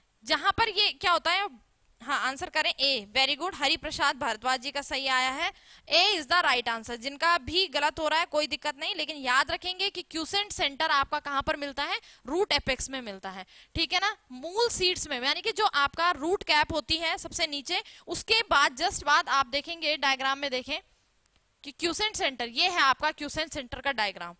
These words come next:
ये आपका पूरा root का टीएस है, टीएस मतलब transverse section,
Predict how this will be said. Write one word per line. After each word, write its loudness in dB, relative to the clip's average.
ये 2
आपका 6
पूरा 2
root -4
का 6
टीएस 2
है, -6
टीएस 0
मतलब 0
transverse 2
section, -6